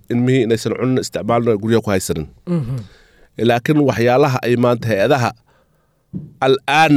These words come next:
Speaker 1: ay rabaan inay qabtaan ama hor-, aynan ku dhex jiraan,
Speaker 2: Mhm.
Speaker 1: intaa idinka daran waa hadda aan sheegino.
Speaker 2: Mhm.
Speaker 1: In ummaddii gaalnimo gacanta loo gelisho,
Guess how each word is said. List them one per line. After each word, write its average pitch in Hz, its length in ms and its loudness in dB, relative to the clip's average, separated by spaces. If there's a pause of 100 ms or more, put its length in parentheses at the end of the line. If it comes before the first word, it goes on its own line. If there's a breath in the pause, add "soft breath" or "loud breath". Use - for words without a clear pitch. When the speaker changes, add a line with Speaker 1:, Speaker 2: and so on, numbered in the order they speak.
(100)
Speaker 1:
ay 123 160 2
rabaan 127 280 4
inay 123 140 2
qabtaan 120 380 -2
ama 127 160 4
hor-, 120 240 0
aynan 131 240 2
ku - 120 -2
dhex 117 140 0
jiraan, 123 280 0
Speaker 2:
Mhm. - 640 -18
Speaker 1:
intaa 143 320 0
idinka 117 260 0
daran 101 260 0
waa 85 120 -4
hadda 76 160 -8
aan 85 60 -8
sheegino. 69 500 -10
Speaker 2:
Mhm. 120 420 -8 (580 soft breath)
Speaker 1:
In 120 140 0
ummaddii 143 440 4
gaalnimo 117 520 2
gacanta 117 340 -2
loo 139 180 2
gelisho, 139 380 2